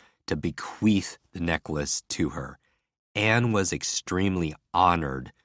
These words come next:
to receive this gift and vowed to be careful with it. There was only one problem. She'd been so concerned about keeping the necklace safe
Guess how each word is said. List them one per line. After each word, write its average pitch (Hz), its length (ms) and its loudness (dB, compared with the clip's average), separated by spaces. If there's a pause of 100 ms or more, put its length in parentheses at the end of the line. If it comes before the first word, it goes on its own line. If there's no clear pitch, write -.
to - 140 -4
receive 76 380 0
this 71 260 -4
gift - 480 -6 (500)
and 82 300 0
vowed 82 680 6 (120)
to 82 100 -6
be 80 100 -4
careful 80 460 0
with 67 240 -6
it. - 160 -12 (420)
There 87 120 2
was 87 120 4
only 98 300 4
one 87 300 4
problem. 69 600 2 (460)
She'd 104 240 2
been 107 180 4
so 135 300 6
concerned 98 600 4
about 80 280 0
keeping 110 420 0
the 87 80 0
necklace 80 440 -2
safe - 520 -2